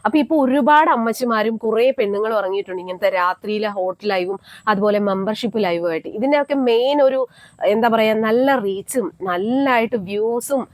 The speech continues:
ഒക്കെ, ഏർ, സബ്സ്ക്രൈബേഴ്സും ഒക്കെ കിട്ടാൻ വേണ്ടിയിട്ടുള്ള മെയിൻ പരിപാടിയാണ് ഇപ്പൊ ചില ആൾക്കാരുടെ മോഡേൺ ഡ്രസ്സിൽ വരിക. ആ, ആ, അതായത് മെയിൻ ആയിട്ട്, ഏർ, സംഭവങ്ങളൊക്കെ, അതായത്, ഏർ, എന്താ പറയാ, പ്രൈവറ്റ് പാർട്സ് ഒക്കെ അങ്ങോട്ട്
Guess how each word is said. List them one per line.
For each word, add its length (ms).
ഒക്കെ, 440
ഏർ, 140
സബ്സ്ക്രൈബേഴ്സും 800
ഒക്കെ 180
കിട്ടാൻ 360
വേണ്ടിയിട്ടുള്ള 440
മെയിൻ 480
പരിപാടിയാണ് 540
ഇപ്പൊ 160
ചില 280
ആൾക്കാരുടെ 640
മോഡേൺ 400
ഡ്രസ്സിൽ 300
വരിക. 260
ആ, 160
ആ, 400
അതായത് 460
മെയിൻ 420
ആയിട്ട്, 460
ഏർ, 380
സംഭവങ്ങളൊക്കെ, 920
അതായത്, 400
ഏർ, 520
എന്താ 220
പറയാ, 260
പ്രൈവറ്റ് 460
പാർട്സ് 320
ഒക്കെ 140
അങ്ങോട്ട് 540